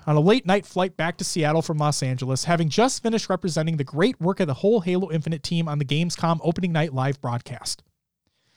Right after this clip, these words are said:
It feels terrific to finally reveal our launch date,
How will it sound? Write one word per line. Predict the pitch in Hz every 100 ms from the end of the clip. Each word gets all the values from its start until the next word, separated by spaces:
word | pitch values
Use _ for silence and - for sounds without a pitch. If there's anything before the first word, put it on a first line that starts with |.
| _ -
It | 180
feels | 269 302
terrific | - 269 269 190
to | -
finally | - 202 233 233
reveal | 208 180 202
our | 196 175
launch | 175 170
date, | - 113